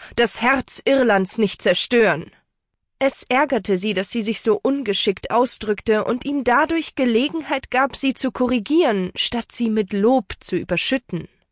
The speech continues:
„Äh, d-, zerstören konnte ich ihn nicht“, gab die Vampirin missmutig zu.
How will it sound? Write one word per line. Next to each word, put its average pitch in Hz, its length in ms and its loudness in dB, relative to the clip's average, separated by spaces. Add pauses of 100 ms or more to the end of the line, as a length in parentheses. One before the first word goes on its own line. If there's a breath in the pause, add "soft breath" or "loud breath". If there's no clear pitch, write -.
(840)
„Äh, 247 140 -2
d-, 254 200 -6 (220 loud breath)
zerstören 403 800 2
konnte 339 320 0
ich - 160 -2
ihn 302 140 4
nicht“, - 460 0 (720 loud breath)
gab 190 200 0
die 185 160 -4
Vampirin 202 720 2
missmutig 214 720 0
zu. 226 340 -4